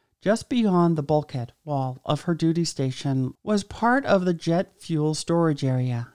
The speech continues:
and near where she was working, the fire raged, and sailors used a plasma cutting torch to rescue someone.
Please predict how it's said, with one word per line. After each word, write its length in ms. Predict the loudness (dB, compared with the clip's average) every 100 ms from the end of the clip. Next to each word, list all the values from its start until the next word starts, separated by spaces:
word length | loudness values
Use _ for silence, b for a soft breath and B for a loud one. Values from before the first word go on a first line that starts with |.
| -6
and 240 | -2 2
near 320 | 4 4 2
where 160 | 0 -2
she 160 | -2
was 220 | -2 -2 -2
working, 500 | -4 -2 -4 -4 -4
the 80 | -12
fire 360 | -2 0 2 2
raged, 600 | 0 0 0 -2 -10 -18 -4
and 140 | -2 0
sailors 600 | 0 0 2 0 -2 -2
used 260 | -2 -2
a 120 | -6
plasma 520 | -6 -6 -4 -2 -4 -6
cutting 400 | -2 0 0 -2
torch 500 | -2 -4 -4 -8 -12
to 140 | -4 0
rescue 360 | 0 -2 -4
someone. 540 | -6 -4 -4 -4 -6